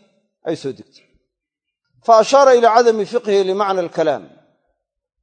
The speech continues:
Wuxuu tilmaamay inaanu fahmin oo garan limacna alkalaami, macnaha hadalka inaanu garan ayuu tilmaamay.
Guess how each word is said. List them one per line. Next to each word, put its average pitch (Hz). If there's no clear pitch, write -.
Wuxuu 185
tilmaamay 220
inaanu 208
fahmin 208
oo 175
garan 165
limacna 196
alkalaami, 202
macnaha 185
hadalka 196
inaanu 175
garan 156
ayuu 143
tilmaamay. 110